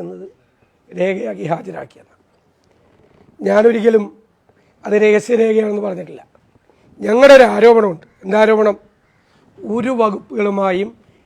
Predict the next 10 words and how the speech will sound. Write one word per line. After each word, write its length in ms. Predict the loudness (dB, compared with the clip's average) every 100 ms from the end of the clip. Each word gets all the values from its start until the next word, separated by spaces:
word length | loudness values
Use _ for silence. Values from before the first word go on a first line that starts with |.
| _
ചർച്ച 240 | -14 -10 -4 -2
ചെയ്യാതെയാണ് 540 | -2 -4 -10 -14 -16 _ _ _ _ _ _ _ _ -8
ഈ 20 | -6
തീരുമാനമെടുത്തത്. 680 | -6 -8 -8 -12 -16 -20 _ _ _ _ _ _ _ -8 -8
എക്സൈസ് 340 | -6 -6 -4 -4
മന്ത്രിയും 360 | -4 -4 -6 -10 _ _ -18
മുഖ്യമന്ത്രിയും 600 | -12 -8 -6 -2 -2 -4 -10 _ _ _ -12
മാത്രം 280 | -12 -10 -12
അറിഞ്ഞുകൊണ്ടാണ് 440 | -12 -12 -12 -14 -16
തീരുമാനമെടുത്തത്. 640 | -20 -20 -20 -20 -20 _